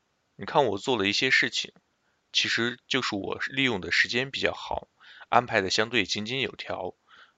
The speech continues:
所以能做不少事情。这不是说我的时间使用水平怎么样，因为我知道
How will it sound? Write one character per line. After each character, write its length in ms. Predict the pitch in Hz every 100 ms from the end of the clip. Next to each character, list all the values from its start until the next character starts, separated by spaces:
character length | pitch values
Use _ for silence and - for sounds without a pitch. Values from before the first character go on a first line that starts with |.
| -
所 180 | - 104
以 80 | 104
能 220 | 92 98
做 180 | 113 95
不 140 | 101
少 200 | - -
事 180 | - 98
情。 240 | - - _ _ -
这 100 | 156
不 100 | 143
是 120 | 139
说 320 | - 147 147
我 240 | - 101 95
的 100 | 92
时 180 | 110
间 360 | 104 127 135 139 -
使 200 | - 101
用 240 | 117 110
水 200 | - 90
平 200 | - 113
怎 140 | 104
么 80 | 85
样， 200 | 87 - - _ -
因 180 | - 120
为 60 |
我 100 | 98
知 160 | 92 113
道 300 | 117 -